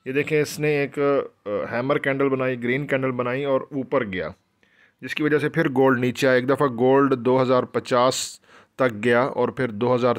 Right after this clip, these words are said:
तैंतालीस चौंतालीस तक नीचे आया। लेकिन ये डॉलर का ऊपर सेलिंग जोन है, तो यहाँ से डॉलर नीचे आ सकता है, जिसकी वजह से गोल्ड और ऊपर जा सकता है। इसी तरह अगर हम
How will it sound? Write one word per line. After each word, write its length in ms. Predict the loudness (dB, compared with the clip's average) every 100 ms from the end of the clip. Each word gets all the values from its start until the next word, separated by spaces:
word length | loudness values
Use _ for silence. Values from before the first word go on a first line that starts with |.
| -2
तैंतालीस 580 | -6 0 0 0 -2 -4
चौंतालीस 580 | -6 -2 -2 -2 -4 -8
तक 100 | -10 -10
नीचे 380 | -10 -8 -8
आया। 280 | -6 -8 -12 -16 _ _ _ _ -20 _ _ _ _
लेकिन 380 | -4 -2 0 2
ये 220 | 4 2
डॉलर 400 | 4 4 4 2
का 200 | 2 0 0
ऊपर 460 | -2 -2 0 0 -2 _ _ -14
सेलिंग 600 | -8 0 2 4 2 0
जोन 340 | -4 -6 -8
है, 100 | -12 -16 _ _ _ _ _ _ _
तो 60 | -6
यहाँ 280 | 0 0 0
से 140 | 0
डॉलर 420 | 0 2 4 2 0
नीचे 680 | -4 -2 -4 0 0 2 -2 _ 0
आ 140 | 0
सकता 440 | 0 -4 -4 -2 0
है, 180 | -2 -8 -16 _ _ _ -12
जिसकी 220 | -8 -2
वजह 180 | 0 0
से 140 | -2
गोल्ड 460 | -2 2 4 4 2 0
और 320 | 2 4 2 0
ऊपर 320 | -2 0 -2
जा 220 | -2 -4
सकता 460 | -6 -12 -20 -20 -18
है। 100 | -20 _ _ _ -20 _ _ _ _ _ _ _
इसी 240 | -6 -2 0
तरह 260 | 4 4 4
अगर 220 | 4 2
हम 300 | 2 0